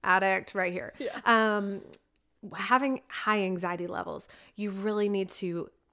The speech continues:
Speaker 1: limit your, your caffeine consumption because that is only going to rev you up, give you the jitters, and make that, exacerbate that. Um, so the coffee is out of, um, Colorado.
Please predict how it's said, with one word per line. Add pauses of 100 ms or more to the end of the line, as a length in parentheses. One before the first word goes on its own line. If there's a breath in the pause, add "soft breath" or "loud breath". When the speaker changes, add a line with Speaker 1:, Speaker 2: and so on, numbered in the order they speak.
(320)
Speaker 1:
limit
your, (320)
your
caffeine
consumption
because
that
is
only
going
to (360 loud breath)
rev
you
up,
give
you
the
jitters,
and
make
that, (180)
exacerbate
that. (540 loud breath)
Um,
so
the
coffee
is
out
of,
um,
Colorado.